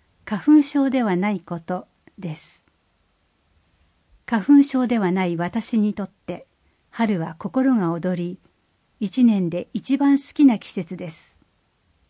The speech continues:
春休みのお出かけ先に悩んだら、球面掲載のチラデジをご利用ください。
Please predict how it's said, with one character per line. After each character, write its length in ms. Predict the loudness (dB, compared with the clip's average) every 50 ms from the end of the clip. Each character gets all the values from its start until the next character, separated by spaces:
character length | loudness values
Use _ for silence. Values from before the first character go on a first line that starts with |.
| _ _ _ _ _ _ _ _ _ _ _ _ _ _ _ _ _ _ _ _ _ _ -8 -6
春 160 | -2 0 0
休 280 | 0 0 -2 0 2 2
み 120 | 2 2
の 140 | 0 0 -2
お 80 | -4
出 100 | -4 -6
か 140 | -6 -6 -6
け 100 | -6 -6
先 280 | -8 -8 -8 -6 -4 -2
に 140 | 0 0 0
悩 280 | 0 -2 -2 -2 -2
ん 100 | -2 -2
だ 140 | -4 -6 -8
ら、 240 | -10 -12 -12 -14 _ _ _ _ _ _ _ _
球 240 | -2 2 4 6
面 240 | 6 6 6 4 2
掲 240 | 0 0 0 0 0
載 340 | -2 -2 -2 -2 0 0 0
の 260 | 0 -2 -2 -4 -8 _ _ _ _ _ _ _
チ 100 | -6 -4
ラ 160 | -2 -2 -2
デ 220 | 0 0 -2 -2
ジ 260 | -2 -4 -6 -6 -8 -10 _ _ _
を 220 | -6 -6 -6 -6 -8 _ _
ご 140 | -6 -6 -4
利 120 | -2 -2 -2
用 160 | -2 -2 -4
く 100 | -6 -6
だ 140 | -6 -6 -8
さ 220 | -6 -6 -8 -8
い。 100 | -8 -10